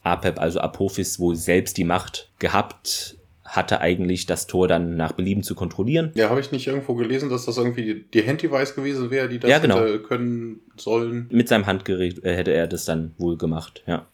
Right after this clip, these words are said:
Speaker 2: Ja, so wie die
Speaker 1: Das
Speaker 2: Nox,
Speaker 1: wäre
Speaker 2: ne? So, wobei das
Speaker 1: Ja,
Speaker 2: mit den
Speaker 1: so,
Speaker 2: Nox,
Speaker 1: ja.
Speaker 2: äh, da können wir nachher nochmal im Verlauf der Folge drauf eingehen. Das ist
Speaker 1: Ja.
Speaker 2: vermutlich gar kein Anwählen gewesen.
Speaker 1: Ja, was gab es noch? Ach so, das fand ich auch sehr interessant. Und zwar,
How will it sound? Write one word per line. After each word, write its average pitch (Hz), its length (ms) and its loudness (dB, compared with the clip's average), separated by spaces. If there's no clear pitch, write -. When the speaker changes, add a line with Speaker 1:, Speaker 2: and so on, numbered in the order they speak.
Speaker 2:
Ja, 107 80 0
so 101 160 0
wie 107 80 2
die 104 60 0
Speaker 1:
Das 104 80 2
Speaker 2:
Nox, 87 280 4
Speaker 1:
wäre 107 120 -2
Speaker 2:
ne? 82 80 -4
So, 90 260 -6
wobei 120 500 6
das 113 200 6
Speaker 1:
Ja, 117 40 -4
Speaker 2:
mit 127 120 -2
den 127 80 6
Speaker 1:
so, - 40 2
Speaker 2:
Nox, 127 400 0
Speaker 1:
ja. 110 360 2
Speaker 2:
äh, 80 120 -10
da 95 180 -6
können 117 160 -6
wir 101 80 -6
nachher 104 240 -2
nochmal 95 480 -4
im 87 160 -8
Verlauf 92 300 -2
der 87 100 0
Folge 90 300 -2
drauf - 220 -6
eingehen. 87 460 -8
Das - 180 -8
ist 90 120 -4
Speaker 1:
Ja. 98 60 0
Speaker 2:
vermutlich 90 640 0
gar 82 120 4
kein 80 260 0
Anwählen 71 380 -2
gewesen. 64 300 -6
Speaker 1:
Ja, 104 340 2
was 110 280 -4
gab 113 260 -6
es - 120 -6
noch? 120 220 0
Ach 98 80 -2
so, 92 340 2
das 98 220 0
fand 104 160 2
ich 95 160 -4
auch 98 140 2
sehr 107 220 2
interessant. 117 560 -4
Und 101 300 -4
zwar, 98 540 2